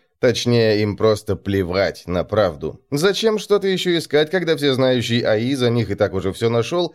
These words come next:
скомпоновал и написал в трех абзацах? Если бы им хватило ума просто заглянуть в учредительные документы наших компаний, то найти там информацию про Сергея Петровича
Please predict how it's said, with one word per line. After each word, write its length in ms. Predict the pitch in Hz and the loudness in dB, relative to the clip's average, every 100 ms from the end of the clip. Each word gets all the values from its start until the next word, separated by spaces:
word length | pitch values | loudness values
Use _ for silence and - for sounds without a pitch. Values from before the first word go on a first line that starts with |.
| _ | _
скомпоновал 760 | - 202 175 147 143 131 151 147 | -4 -2 0 2 2 4 2 2
и 40 | |
написал 480 | 120 110 98 101 92 | 0 -2 0 0 0
в 40 | |
трех 220 | 98 92 | -2 -2
абзацах? 560 | 92 80 82 69 - 52 _ _ _ _ _ _ | -2 -2 -4 -4 -6 -12 _ _ _ _ _ _
Если 320 | 131 127 120 | 2 2 2
бы 140 | 107 107 | 2 0
им 100 | 95 | 0
хватило 400 | 101 98 107 104 | -2 0 2 2
ума 240 | 104 110 | 4 2
просто 340 | 104 104 101 104 | 2 0 0 -2
заглянуть 540 | 101 98 101 117 123 | -2 -2 0 -2 -2
в 60 | 98 | -4
учредительные 680 | 92 104 98 101 104 104 | -4 -4 -4 -4 -2 0
документы 540 | 101 101 104 113 110 117 | 0 -2 0 0 0 0
наших 320 | 127 123 120 | 0 0 -2
компаний, 540 | 160 165 202 202 202 | -2 0 0 2 0
то 140 | 175 180 | 0 0
найти 300 | 170 156 160 | 0 -2 -2
там 180 | 160 151 | 0 0
информацию 600 | 135 131 135 139 - 131 | 0 0 0 -2 0 -2
про 140 | 120 | 0
Сергея 380 | 117 117 104 113 | -2 -2 0 -2
Петровича 600 | 113 123 180 165 - 131 | -2 -2 -2 -2 -2 -2